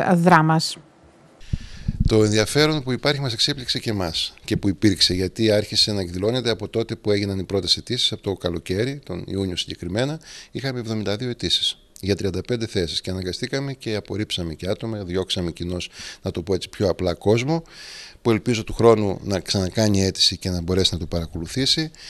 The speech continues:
Speaker 2: Ο αριθμός τριάντα πέντε είναι ορισμένος από το Υπουργείο Παιδείας, οπότε δεν μπορούσαμε να τον υπερβούμε. Αυτή τη στιγμή φοιτούν τριάντα πέντε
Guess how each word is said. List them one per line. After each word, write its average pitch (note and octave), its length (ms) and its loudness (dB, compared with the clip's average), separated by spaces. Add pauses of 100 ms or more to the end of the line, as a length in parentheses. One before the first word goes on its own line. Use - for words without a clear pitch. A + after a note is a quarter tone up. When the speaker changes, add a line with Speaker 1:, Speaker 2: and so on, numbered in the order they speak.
(180)
Speaker 2:
Ο G#2+ 120 4
αριθμός G#2+ 340 4
τριάντα A2 280 4
πέντε A2+ 220 2
είναι G#2 100 0
ορισμένος G2 400 0
από - 80 -10
το G#2 60 -4
Υπουργείο F2+ 320 -2
Παιδείας, F2+ 360 -2
οπότε F#2 260 -4
δεν G2 120 2
μπορούσαμε F2+ 360 0
να E2 60 -6
τον E2+ 120 -6
υπερβούμε. F#2 520 -4
Αυτή B2 160 -6
τη A#2 80 -6
στιγμή A2+ 280 -2
φοιτούν B2 400 -4
τριάντα F#2 280 -2
πέντε B2 400 -2